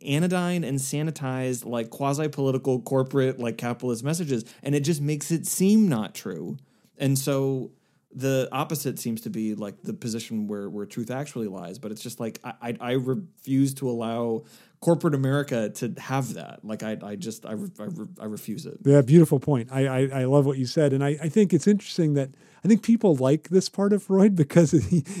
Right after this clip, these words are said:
Speaker 2: he sounds most like a capitalist here, doesn't he?
Speaker 1: Yeah.
Speaker 2: Like,
Speaker 1: <laughs>
Speaker 2: like, like, that's what a capitalist says. Like, "My love is a precious thing. Screw you. I'm not gonna just give it out to everyone."
Speaker 1: Mm-hmm.
Speaker 2: And
Speaker 1: Mm-hmm.
Speaker 2: a communist says, "I'm gonna give out my love to everyone," right? And, and,
Speaker 1: Yeah.
Speaker 2: and, and Freud,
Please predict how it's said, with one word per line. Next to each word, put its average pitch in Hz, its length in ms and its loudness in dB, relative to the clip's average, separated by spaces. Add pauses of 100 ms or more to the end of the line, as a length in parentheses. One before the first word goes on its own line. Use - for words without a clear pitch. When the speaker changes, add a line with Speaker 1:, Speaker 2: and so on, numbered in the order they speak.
Speaker 2:
he 190 140 4
sounds 190 380 2
most 175 260 4
like 165 180 6
a 147 80 6
capitalist 131 680 0
here, 101 260 -4
doesn't 143 280 4
he? 190 100 10
Speaker 1:
Yeah. 170 60 6
Speaker 2:
Like, 160 180 10 (280)
Speaker 1:
<laughs> 202 100 2
Speaker 2:
like, 170 180 6 (400)
like, 175 200 6
that's 175 360 6
what 190 140 8
a 180 40 8
capitalist 160 600 2
says. 202 300 2
Like, 135 200 2
"My 143 220 2
love 147 300 6
is 135 120 2
a 139 40 4
precious 143 460 0
thing. 143 340 2
Screw - 300 2
you. 135 280 6
I'm 151 120 4
not 180 180 2
gonna 127 160 0
just 113 240 -4
give 117 200 -2
it 110 80 -4
out 110 200 -4
to 120 120 -8
everyone." 113 600 -2
Speaker 1:
Mm-hmm. - 80 -12 (260)
Speaker 2:
And 175 280 6
Speaker 1:
Mm-hmm. - 400 -8
Speaker 2:
a - 20 0
communist 220 640 6
says, 165 300 6 (120)
"I'm 220 160 4
gonna 220 140 6
give 180 180 8
out 196 200 4
my 185 120 2
love 190 320 4
to 202 100 4
everyone," 139 680 2
right? 190 260 4
And, 175 160 2
and, 175 240 0
Speaker 1:
Yeah. 165 120 4
Speaker 2:
and, 185 120 2
and 185 140 2
Freud, 247 380 8